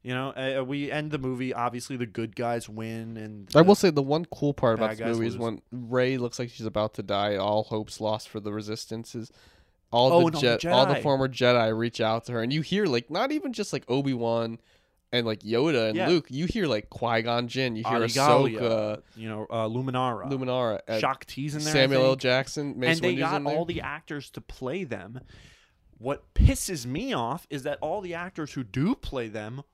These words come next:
Speaker 1: were on set and in costume, which makes me think there's a scene out there that was filmed where they came to her as Force ghosts,
Speaker 2: Which would've been
Speaker 1: and they
Speaker 2: awesome.
Speaker 1: left it out of the movie. <laughs>
Speaker 2: Someone did a fan edit. I don't, you probably have seen
Speaker 1: I've
Speaker 2: it.
Speaker 1: seen it,
Speaker 2: It's,
Speaker 1: yeah.
Speaker 2: it's like,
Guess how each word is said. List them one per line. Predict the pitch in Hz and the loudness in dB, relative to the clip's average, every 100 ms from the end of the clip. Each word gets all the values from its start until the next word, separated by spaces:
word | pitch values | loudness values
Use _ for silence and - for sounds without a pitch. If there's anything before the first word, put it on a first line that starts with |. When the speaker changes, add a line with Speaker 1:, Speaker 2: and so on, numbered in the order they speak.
| - | -6
Speaker 1:
were | 131 139 - | -2 -2 -2
on | 147 170 185 185 | -2 0 -2 -4
set | - - 190 - - | -6 -4 -4 -4 -6
and | 123 - | -6 -4
in | 160 214 208 | -6 -6 -8
costume, | - 180 160 - 113 67 65 _ _ _ | -4 -4 -4 -10 -16 -18 -20 _ _ _
which | 131 131 | -10 -8
makes | 143 196 - | -8 -10 -10
me | 214 | -14
think | - 247 180 | -10 -10 -6
there's | 135 165 | -4 -4
a | 196 | -4
scene | - 240 269 240 | -6 -8 -6 -4
out | 180 165 | -2 0
there | 160 160 | 0 0
that | 139 | -2
was | 143 | -4
filmed | - 214 160 135 127 - | -6 -4 -4 -4 -10 -8
where | 139 139 | -2 0
they | 135 | 0
came | - 165 165 | -2 -6 -4
to | 139 | -4
her | 131 | -2
as | 117 110 | -4 -6
Force | - 135 127 | -6 -4 -4
ghosts, | - 117 69 - - - - | -8 -10 -10 -18 -20 -20 -20
Speaker 2:
Which | - | -14
would've | 110 | -4
been | 135 | -4
Speaker 1:
and | 123 123 | -2 -2
they | |
Speaker 2:
awesome. | 113 117 117 | 0 0 0
Speaker 1:
left | 131 127 - | -2 -2 -6
it | 170 - - | -8 -8 -4
out | 123 123 | 0 0
of | 127 131 | -4 -8
the | 139 | -10
movie. | 123 107 - - 160 | -8 -8 -10 -14 -6
<laughs> | 123 | 2
Speaker 2:
Someone | 180 185 254 | 6 8 8
did | 226 | 8
a | 190 | 6
fan | - 160 160 | 8 6 6
edit. | 143 110 101 | 4 0 0
I | 113 131 | 0 0
don't, | 131 | 0
you | 131 | -2
probably | - 110 104 98 | 0 0 0 -4
have | 101 | -6
seen | - 107 | -4 -4
Speaker 1:
I've | 101 | -4
Speaker 2:
it. | |
Speaker 1:
seen | 107 101 | -4 -6
it, | 120 | -6
Speaker 2:
It's, | 127 110 107 - - _ _ _ | -4 -4 -6 -8 -16 _ _ _
Speaker 1:
yeah. | - | -6
Speaker 2:
it's | 466 | 0
like, | 480 | 0